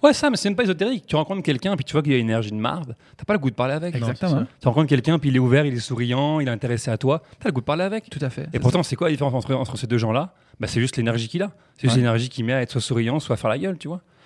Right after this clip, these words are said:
Speaker 1: Il le disait d'ailleurs dans les entretiens. Il disait, « Tu prends deux personnes, même âge, même gueule,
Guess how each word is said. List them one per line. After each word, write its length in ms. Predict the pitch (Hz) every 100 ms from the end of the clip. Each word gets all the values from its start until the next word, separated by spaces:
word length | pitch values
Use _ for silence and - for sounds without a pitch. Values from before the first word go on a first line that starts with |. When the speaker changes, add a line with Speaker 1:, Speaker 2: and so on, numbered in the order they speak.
| _
Speaker 1:
Il 60 | 117
le 40 | 113
disait 180 | 131
d'ailleurs 260 | 170 131 131
dans 80 | 113
les 340 | 101 95 95 101
entretiens. 440 | 107 - - 135 _ _
Il 60 | _
disait, « 80 | 131
Tu 80 | 127
prends 180 | 131 117
deux 120 | 135
personnes, 340 | 143 - 147
même 220 | 127 135 143
âge, 240 | 139 110
même 200 | 120 127
gueule, 320 | 127 135 123